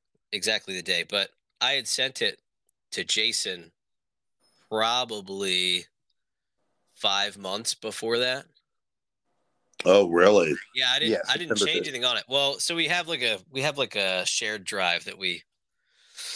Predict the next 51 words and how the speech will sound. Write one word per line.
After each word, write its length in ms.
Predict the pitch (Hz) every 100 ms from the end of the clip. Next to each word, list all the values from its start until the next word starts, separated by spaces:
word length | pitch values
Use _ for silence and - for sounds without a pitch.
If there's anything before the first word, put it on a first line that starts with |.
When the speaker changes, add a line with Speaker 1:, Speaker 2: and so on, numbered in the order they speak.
| - - - - _ _
Speaker 1:
share 340 | - - 135 113
files 520 | 120 107 107 104 101
in. 220 | 110 107
Like, 220 | 104 92
if 120 | 104 110
I 80 |
do 220 | 101 120 113
a, 280 | 101 95 - - - _ _ _ _ _
uh, 320 | 110 95 90 90
like, 120 | 107
a 40 | 95
draft 560 | 107 101 101 107 -
or 240 | 101 95 92
a, 140 | 87 _ _ _ _ _ -
you 80 | 101
know, 80 |
like, 120 | 90 101
a 60 |
rough 240 | 101 107 -
cut 220 | 104 104
of 100 | 95
something, 600 | 117 101 - 101 101 98
and 200 | 90 85 _ _ _ _ _
we 120 | 95 -
put 140 | 110
it 80 | 101
in 120 | 98
the 60 | 90
drive, 500 | 98 98 98 95 90
and 100 | 90
then 200 | 85 82 _ _ _ _
he 140 | 107
was 160 | 104 92
like, 200 | 85 127
"Oh, 320 | 175 170 123 _ _ _ -
put 80 | 160
it 80 | 156
in 80 |
the 60 | 143
drive 340 | 131 139 131 113
and 80 |
I'll 220 | 113 110 107
upload 380 | 127 113 110 104
it." 160 | -
And 120 | 95
I 40 | 90
put 180 | 117 104
it 80 |
in 120 | 104 101
there, 280 | 101 104
and 140 | 95